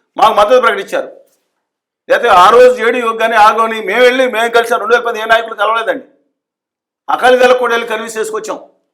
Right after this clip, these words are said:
ఆ రోజు రెండు వేల పదిహేనులో ఆ రోజు రౌండ్ టేబుల్ పెట్టాం. వారు చేసిన ప్రయత్నం మంచిదే, నేను తప్పు అంటలే. వ్యక్తిగతంగా, ఆ, చేసుకుంటాం తప్పులేదు,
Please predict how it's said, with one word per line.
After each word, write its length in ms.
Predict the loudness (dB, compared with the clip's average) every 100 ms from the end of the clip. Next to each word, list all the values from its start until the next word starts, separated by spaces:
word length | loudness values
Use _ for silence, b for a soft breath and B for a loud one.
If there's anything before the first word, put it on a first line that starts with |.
| -8
ఆ 60 |
రోజు 140 | -4 -4
రెండు 160 | 0
వేల 80 | 0
పదిహేనులో 680 | 2 -2 -2 -2 -2 -4 b b b _
ఆ 220 | -2 2
రోజు 220 | 6 6 4
రౌండ్ 220 | 2 4
టేబుల్ 180 | 2 2
పెట్టాం. 440 | -2 -4 -6 -8 _ _ _ _ _ _ _ _ _ -4
వారు 260 | -4 -2
చేసిన 220 | -6 -6
ప్రయత్నం 380 | -6 -6 -4 -2
మంచిదే, 280 | -2 -4 -6
నేను 300 | -6 -6 -6
తప్పు 120 | -4
అంటలే. 200 | -4 -4
వ్యక్తిగతంగా, 680 | -6 -8 -10 -10 -6 -4 -4
ఆ, 580 | -10 -8 -2 0 0 -2 -6
చేసుకుంటాం 400 | -10 -10 -12 -10
తప్పులేదు, 440 | -6 -6 -6 -6